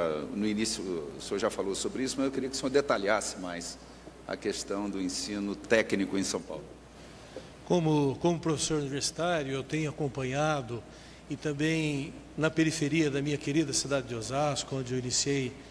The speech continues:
Speaker 2: a minha vida pública, eu tenho acompanhado que apenas vinte por cento ou até menos jovens vão cursar a universidade. E o jovem chega aos dezoito anos naquelas escolas estaduais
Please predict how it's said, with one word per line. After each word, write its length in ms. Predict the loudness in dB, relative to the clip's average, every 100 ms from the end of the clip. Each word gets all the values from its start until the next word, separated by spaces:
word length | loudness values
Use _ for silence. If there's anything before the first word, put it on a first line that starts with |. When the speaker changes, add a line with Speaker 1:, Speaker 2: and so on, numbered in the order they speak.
| -10
Speaker 2:
a 80 | -4
minha 160 | -2 0
vida 240 | -2 -4
pública, 640 | -2 4 4 2 -2 -6 -6 -14 -16 -18 -18 -18 -6
eu 120 | -2
tenho 160 | 2 2
acompanhado 720 | 2 2 2 4 4 4 2
que 440 | 2 4 4 4 0
apenas 500 | 2 4 6 4 2
vinte 360 | 2 2 2
por 160 | -2 0
cento 500 | 2 4 4 2 2
ou 40 |
até 240 | 2 2 2
menos 680 | 4 4 4 4 2 0 -2
jovens 640 | -2 2 4 4 0 -4 -6 -10 -14 -16 -18 -14 -10
vão 280 | -2 4 4
cursar 380 | 6 6 6 6
a 40 |
universidade. 920 | 6 6 6 6 4 4 2 0 -4 -6 -14 -16 -18 -18 -18 -16 -16 -2
E 60 | 2
o 40 |
jovem 400 | 6 6 6 4
chega 400 | 4 6 6 6
aos 140 | 2 0
dezoito 500 | 2 4 4 4 4
anos 600 | 6 4 2 -2 -4 -6 -14 -16 -18 -18 -18 -6
naquelas 540 | -4 2 4 4 2
escolas 580 | 2 2 6 6 4 0
estaduais 920 | 0 0 2 4 4 4 2 2 0